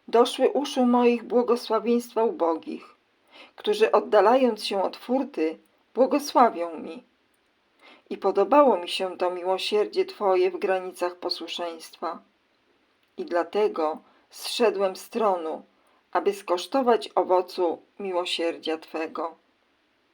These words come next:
O mój Jezu, teraz mi jest jasne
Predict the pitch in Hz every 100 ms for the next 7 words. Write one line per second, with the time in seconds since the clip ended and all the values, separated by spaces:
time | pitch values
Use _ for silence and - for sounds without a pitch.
0 | _ _ _ _ _ _ - - - _
1 | _ - 262 240 214 175 160 151 - 156
2 | - _ _ _ _ _ - 240 226 233
3 | - 233 240 240 220 247 190 - -